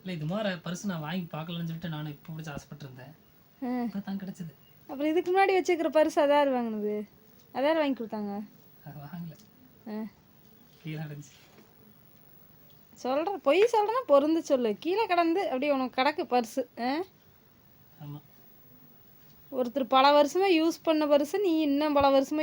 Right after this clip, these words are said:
Speaker 2: யூஸ் பண்ணிட்டு இருந்தீன்னு சொல்லு.
Speaker 1: ம்.
Speaker 2: already யூஸ்டு பர்ஸ்.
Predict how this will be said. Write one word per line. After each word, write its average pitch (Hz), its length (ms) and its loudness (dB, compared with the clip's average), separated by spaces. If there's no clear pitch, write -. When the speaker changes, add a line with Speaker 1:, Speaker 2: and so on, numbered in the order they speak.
Speaker 2:
யூஸ் 277 160 -4
பண்ணிட்டு 247 300 -4
இருந்தீன்னு 254 260 0
சொல்லு. 202 300 -2
Speaker 1:
ம். 143 200 -8
Speaker 2:
already 294 440 6
யூஸ்டு 381 360 2
பர்ஸ். 240 220 0